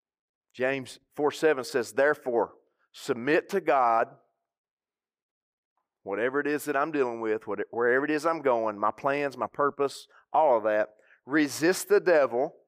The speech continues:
You have to resist him. He's gonna tempt you, but you have to resist him.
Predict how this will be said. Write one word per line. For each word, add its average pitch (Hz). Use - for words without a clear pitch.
You 135
have 151
to 185
resist 202
him. 139
He's 160
gonna 208
tempt 220
you, 156
but 131
you 139
have 147
to 175
resist 175
him. 120